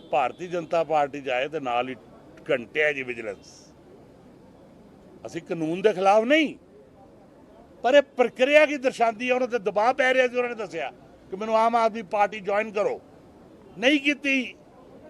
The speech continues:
ਉਹ ਦਲੇਰ ਬੰਦੇ ਨੇ, ਸ਼ੇਰ ਬੰਦੇ ਨੇ, ਤੇ ਅੱਜ ਅੰਤ ਤੱਕ ਬਚਾਇਆ, ਉਹੀ ਅੰਤ ਤੱਕ ਇੱਥੇ ਹੈ ਕਿ ਨਗਰ ਨਿਗਮ ਤੇ ਸਾਂਝਾ ਹੈ। ਇਹ ਸਰਕਾਰ ਦੀ ਸੰਸਥਾ, ਪਹਿਲੇ ਤੇ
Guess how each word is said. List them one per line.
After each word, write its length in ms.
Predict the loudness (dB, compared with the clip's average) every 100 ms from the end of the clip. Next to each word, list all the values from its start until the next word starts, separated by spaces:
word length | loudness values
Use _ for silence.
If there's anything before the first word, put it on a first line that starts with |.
| -2
ਉਹ 220 | 0 0 -2 -2
ਦਲੇਰ 300 | 2 2 2
ਬੰਦੇ 280 | 0 -4 -6
ਨੇ, 100 | -6
ਸ਼ੇਰ 280 | -4 -2 -2
ਬੰਦੇ 300 | 0 0 0
ਨੇ, 120 | -2 -18 -20 -20 -20 -20 -20 -20 -20 -20 -4
ਤੇ 140 | 2 2
ਅੱਜ 120 | 2
ਅੰਤ 180 | -2 -4
ਤੱਕ 120 | -8
ਬਚਾਇਆ, 360 | -4 0 2
ਉਹੀ 220 | 4 4 4
ਅੰਤ 160 | 2
ਤੱਕ 140 | 0 -6
ਇੱਥੇ 280 | -6 -6 -6
ਹੈ 160 | -6 -12 -20 _ _ -20 -20 -20 -20 -20 -20 -6
ਕਿ 140 | 0 2
ਨਗਰ 300 | 2 2 2
ਨਿਗਮ 240 | 2 2
ਤੇ 100 | 2
ਸਾਂਝਾ 320 | 2 2 2
ਹੈ। 140 | 0 -2 -14 -20 -20 -20 -20 -20 -20 -12
ਇਹ 80 | -6
ਸਰਕਾਰ 440 | 0 0 4 2 2
ਦੀ 140 | -4
ਸੰਸਥਾ, 340 | -6 -4 -2
ਪਹਿਲੇ 340 | 0 0 0 0
ਤੇ 240 | 0 -2